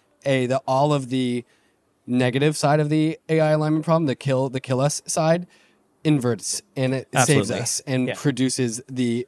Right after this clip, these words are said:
Speaker 1: inverse. The level of bad turns into a level of good
Speaker 2: Absolutely,
Speaker 1: that
Speaker 2: yeah.
Speaker 1: we've never seen before.
Speaker 2: Totally.
Speaker 1: And so there's something there about just, like, maybe that one percent of, of sol-, that chance is so small,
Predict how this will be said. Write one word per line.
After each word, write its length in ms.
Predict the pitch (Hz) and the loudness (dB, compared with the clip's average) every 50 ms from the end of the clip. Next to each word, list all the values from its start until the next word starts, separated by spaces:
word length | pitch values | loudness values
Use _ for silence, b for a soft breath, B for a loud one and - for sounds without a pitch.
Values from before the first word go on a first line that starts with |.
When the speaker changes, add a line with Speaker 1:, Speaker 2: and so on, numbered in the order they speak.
| _ - | _ -2
Speaker 1:
inverse. 500 | 151 151 151 139 131 131 123 - - - - | 0 0 2 2 0 0 -2 -2 -6 -8 -8
The 220 | - 143 139 143 131 | -4 -2 0 0 2
level 240 | 135 143 139 151 160 | 2 2 2 2 0
of 120 | 143 - | 0 0
bad 340 | 123 120 117 127 143 156 151 | -2 -2 0 0 0 -2 -2
turns 240 | - 160 139 131 131 | -2 -2 -2 0 -2
into 180 | 127 120 131 | -2 -2 -2
a 40 | 123 | -2
level 240 | 123 120 113 113 104 | -2 -2 -2 -4 -6
of 120 | 98 95 | -6 -6
good 300 | - 110 107 117 135 160 - | -6 -4 -4 -4 -4 -2 0
Speaker 2:
Absolutely, 380 | 147 127 - - 110 104 98 135 | -2 0 0 -2 -4 -2 0 0
Speaker 1:
that 80 | 123 | 0
Speaker 2:
yeah. 60 | 120 | 2
Speaker 1:
we've 60 | 123 123 | 0 0
never 180 | 123 117 117 | 0 -2 -2
seen 200 | - - 117 110 | -2 -4 -4 -6
before. 420 | 98 95 - - - - - - - | -6 -6 -10 -12 -12 -14 -14 -10 -6
Speaker 2:
Totally. 340 | - 127 104 98 90 101 117 - | -4 -4 -4 -4 -8 -12 -12 -8
Speaker 1:
And 140 | 113 113 113 | -6 -4 0
so 380 | - 131 117 110 110 98 101 - _ _ _ | 2 2 2 2 2 -2 -6 -10 _ _ _
there's 160 | - 127 127 - | -4 -2 0 2
something 300 | 165 156 143 151 135 123 | 2 2 2 2 2 2
there 160 | 131 131 127 | 2 0 0
about 220 | 107 113 113 117 | 0 -2 -2 -2
just, 140 | - 117 - | -4 -4 -2
like, 140 | 120 117 120 | -2 -2 0
maybe 220 | 127 127 123 131 | 0 0 0 0
that 160 | 123 123 113 | 0 0 0
one 220 | 113 117 113 117 120 | -2 -2 -2 -2 -2
percent 360 | 127 123 117 - 120 123 117 | -2 -4 -2 -2 -4 -4 -4
of, 180 | 113 104 - 120 | -6 -8 -8 -6
of 220 | - 123 117 107 | -4 -4 -4 -4
sol-, 340 | - - 123 113 113 117 107 | -2 0 0 0 0 -2 -2
that 240 | 120 123 117 110 110 | -2 -2 -2 -2 -4
chance 240 | - 123 120 117 - | -4 -4 -4 -2 -4
is 100 | 113 - | -4 -2
so 180 | - 123 120 | -2 -2 -2
small, 420 | 120 - 123 113 110 120 143 165 | -2 -2 -4 -2 0 0 0 0